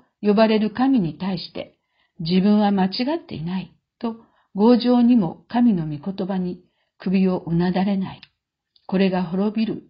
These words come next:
原因です。失敗は誰にもあります。大切なことは、うなじを柔らかくして、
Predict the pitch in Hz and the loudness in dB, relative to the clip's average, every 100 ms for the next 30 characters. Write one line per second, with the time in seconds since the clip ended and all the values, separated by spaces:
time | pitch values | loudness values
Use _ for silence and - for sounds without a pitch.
0 | - 165 175 170 165 165 - _ _ _ | -4 0 0 0 -2 -6 -14 _ _ _
1 | _ _ _ _ _ _ _ - - 202 | _ _ _ _ _ _ _ -12 -8 -8
2 | - - 220 226 220 208 - _ - 156 | -8 -2 0 2 0 -2 -8 _ -6 0
3 | 190 208 214 220 226 226 233 - _ _ | 2 4 4 2 2 0 -4 -10 _ _
4 | _ _ _ _ _ 208 240 247 247 247 | _ _ _ _ _ 0 0 0 -2 0
5 | 240 240 247 254 214 190 - _ - 202 | 0 0 -2 0 0 -2 -12 _ -2 4
6 | 214 233 214 220 214 190 262 262 262 269 | 6 4 2 0 2 2 2 0 0 -2
7 | 240 - - 131 - | -4 -10 -8 -10 -10